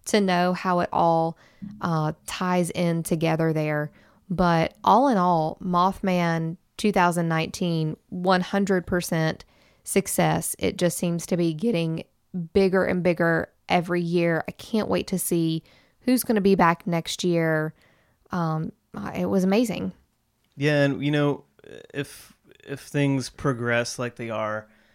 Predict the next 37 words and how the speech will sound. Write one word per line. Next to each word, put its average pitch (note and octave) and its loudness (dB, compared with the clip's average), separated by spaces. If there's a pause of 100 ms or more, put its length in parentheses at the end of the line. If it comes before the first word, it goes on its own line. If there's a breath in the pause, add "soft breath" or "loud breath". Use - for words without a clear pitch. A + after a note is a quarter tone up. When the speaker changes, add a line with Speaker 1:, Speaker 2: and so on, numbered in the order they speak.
(340 soft breath)
Speaker 2:
maybe B2 -2
we'll A#2 -2
get A2+ -2 (560)
a C3 0
booth B2+ 0
or A#2+ -6
something A#2+ -4
next A#2 -6
year A#2 -4
or G#2+ -4
in G#2+ -8
the G#2+ -8
next G#2+ -8
couple A#2 -4
years, A2 -4
and A2 -8
we'll G#2+ -4
be A2+ -4
able A2+ -4
to G#2 -8 (280 soft breath)
have A#2 -2
something A2+ -6
set A2+ -6
up A2 -6
there A2+ -6
where A2 -10
you A2 -12
guys A2 -6
can A2 -16
come A2 -8
talk G#2+ -8
to G#2+ -10
us, G2+ -8
interact G2+ -10
with F#2 -14
us. F#2 -10
But, - -10